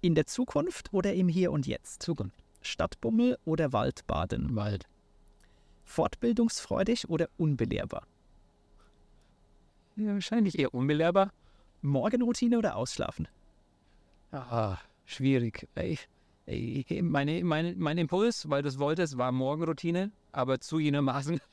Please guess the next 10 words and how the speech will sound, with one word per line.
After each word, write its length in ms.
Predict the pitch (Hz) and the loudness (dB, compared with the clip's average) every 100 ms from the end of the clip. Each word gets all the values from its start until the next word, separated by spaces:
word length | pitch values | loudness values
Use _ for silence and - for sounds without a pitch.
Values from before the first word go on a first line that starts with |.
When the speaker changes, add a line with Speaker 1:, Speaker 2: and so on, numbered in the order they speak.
| - | -20
Speaker 2:
<laughs> 180 | - | -20
semi-erfolgreich. 840 | - - 185 170 139 143 147 127 - | -8 0 2 2 0 0 0 -2 -2
<laughs> 2000 | 277 - 285 - 311 175 - 311 - _ _ _ _ - 277 254 - - _ - | -4 -2 -4 -4 -6 -8 -10 -20 -20 _ _ _ _ -20 -20 -20 -20 -20 _ -4
Speaker 1:
Nur 180 | 175 214 | 0 0
die 160 | 202 | 0
E-Mail-Signatur 840 | 220 285 220 202 208 214 247 269 - | 2 4 2 2 0 -2 0 0 0
oder 320 | 170 165 160 | 0 0 -2
Best 340 | - 143 165 - | -2 -2 -2 -2
Regards, 600 | 165 139 139 160 - - - | -2 0 0 -2 -6 -14 -12
Simon? 500 | 135 139 127 - | -6 -4 -4 -6